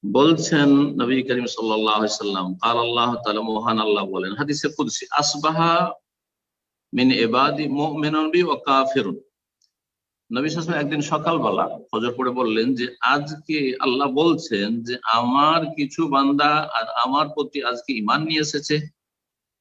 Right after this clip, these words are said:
আর কুফরি করেছে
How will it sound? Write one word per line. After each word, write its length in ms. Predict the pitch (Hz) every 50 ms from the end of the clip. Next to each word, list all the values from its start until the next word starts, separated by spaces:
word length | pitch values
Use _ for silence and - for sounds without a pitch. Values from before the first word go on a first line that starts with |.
| _ -
আর 520 | - 107 113 120 127 135 147 151 165 175 175 - - - - - - - - _ _ - - - _
কুফরি 380 | - 180 - - 196 190 185 -
করেছে 520 | - 104 87 90 85 - - - -